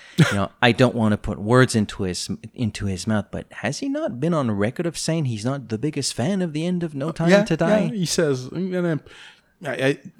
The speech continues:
Speaker 1: "What you, what you playing at, boy?"
Speaker 2: I, I
Speaker 1: Writing
Speaker 2: think,
Speaker 1: the <laughs>
Speaker 2: I think it's, uh, sort of nuanced enough that you can read whatever you want to read in
Speaker 1: Yeah.
Speaker 2: that ending,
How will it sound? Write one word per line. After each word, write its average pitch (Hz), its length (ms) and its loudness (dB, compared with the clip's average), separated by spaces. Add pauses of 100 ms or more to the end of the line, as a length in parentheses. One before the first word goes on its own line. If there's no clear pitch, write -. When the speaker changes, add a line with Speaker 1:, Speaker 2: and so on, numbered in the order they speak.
(160)
Speaker 1:
"What 392 180 4
you, 311 120 6
what - 240 -2
you 285 60 4
playing 117 340 2
at, 95 200 -2
boy?" 170 200 6 (420)
Speaker 2:
I, 185 160 -6
I 135 40 4
Speaker 1:
Writing 135 300 6
Speaker 2:
think, 135 120 6 (340)
Speaker 1:
the 175 100 2 (120)
<laughs> - 120 -12
Speaker 2:
I 156 120 6
think 240 260 2
it's, - 320 0 (640)
uh, 127 240 4 (220)
sort 190 400 6
of 117 260 6
nuanced 143 640 6
enough 123 380 4
that 110 200 0
you 127 80 0
can 120 460 2
read 127 300 2
whatever 120 340 6
you 123 220 4
want 107 380 2
to 180 100 0
read 175 300 0
in 156 120 2
Speaker 1:
Yeah. 156 160 6
Speaker 2:
that 95 200 -2
ending, 196 440 2